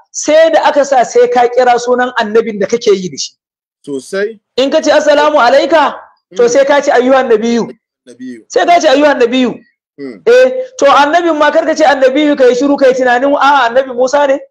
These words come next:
Speaker 1: ko annabi Ibrahim ne, ko annabi Isa ne, a'a, je ka gaba sai ka kira mai sunan.
Speaker 2: Hmm.
Speaker 1: Saboda ka san,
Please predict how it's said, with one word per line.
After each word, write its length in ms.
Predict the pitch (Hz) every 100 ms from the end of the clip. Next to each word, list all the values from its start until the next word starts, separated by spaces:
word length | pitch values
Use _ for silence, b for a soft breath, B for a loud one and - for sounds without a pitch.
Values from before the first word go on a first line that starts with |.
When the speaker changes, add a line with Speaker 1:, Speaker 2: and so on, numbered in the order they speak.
| _ _ _
Speaker 1:
ko 80 | 285
annabi 360 | 262 247 262 247
Ibrahim 380 | 240 262 269 247
ne, 180 | 277 277 - _ -
ko 80 | 277
annabi 360 | 254 262 269
Isa 300 | 254 262 269 254
ne, 80 |
a'a, 320 | 226 240 233 233 - 175
je 180 | 226 233
ka 140 | 294
gaba 180 | 277 240
sai 140 | 240 254
ka 140 | 262
kira 280 | 262 277 269
mai 100 | 254
sunan. 300 | 214 214 214 - _ _ _ _ _
Speaker 2:
Hmm. 520 | 170 170 156 123 95 _ _ -
Speaker 1:
Saboda 400 | 285 302 277 254
ka 160 | 294
san, 200 | 302 311